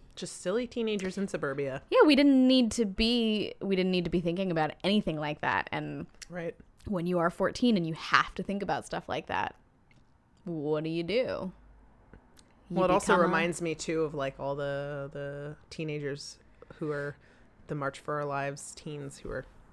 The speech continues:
Speaker 1: they were forced into doing something.
Speaker 2: Yes.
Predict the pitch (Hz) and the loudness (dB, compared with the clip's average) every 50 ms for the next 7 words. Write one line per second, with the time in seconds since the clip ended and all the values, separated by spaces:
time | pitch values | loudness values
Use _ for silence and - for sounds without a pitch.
0 | - - - - - - - - - - - - - - - - - 170 165 151 | -20 -20 -20 -20 -20 -20 -20 -20 -20 -20 -20 -20 -20 -20 -20 -6 2 2 2 2
1 | 156 151 - 165 165 151 - - - - 143 147 151 - - - - 160 170 156 | 2 -2 -2 0 0 0 0 -2 -2 0 0 0 0 -4 -6 -6 -4 -4 -2 -2
2 | - - 156 135 165 170 185 185 165 - - - 120 139 - - 123 117 127 147 | -2 -4 -2 0 2 4 4 4 2 0 -4 -8 -10 -10 -8 -10 -10 -8 -8 -8
3 | 143 - 185 175 151 - - - - - - - - - | -6 -2 0 2 2 2 0 -2 -6 -8 -8 -12 -14 -18